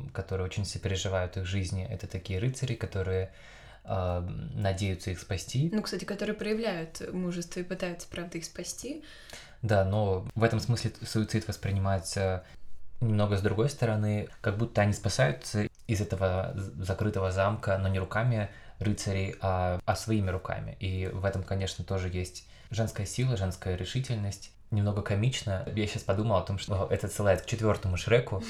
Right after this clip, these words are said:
Speaker 2: <laughs>
Speaker 1: где Фиону никто не спас, и она спасла себя сама из, э, из лап дракона. Ну вот, э, мне кажется, это что-то подобное.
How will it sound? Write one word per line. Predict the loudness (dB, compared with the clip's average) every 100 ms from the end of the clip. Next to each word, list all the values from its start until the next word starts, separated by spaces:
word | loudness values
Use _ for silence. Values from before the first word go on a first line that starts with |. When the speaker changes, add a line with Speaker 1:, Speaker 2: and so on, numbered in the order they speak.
| -2 -2
Speaker 2:
<laughs> | -2 -6 -8
Speaker 1:
где | -2 0 2 2 2 0 -4 -10 -20 -20 -20 -20 -16
Фиону | -14 -2 4 6 6
никто | 0 0
не | 0 -2
спас, | 4 4 4 2
и |
она | 0 0
спасла | -2 -2 0
себя | 0 -2 -2
сама | 0 2 4 2 -2 -16 -20 -20 -20 -20 -18 -6 0
из, | 0 -2
э, | -4 -4 -4 -10 -6
из | 0
лап | 4 4 4
дракона. | 2 2 2 4
Ну | 2
вот, | 0 0
э, | -4
мне | -2 -2 0
кажется, | 0 -2 -4
это | -6
что-то | -6 -8
подобное. | -6 -4 -4 -4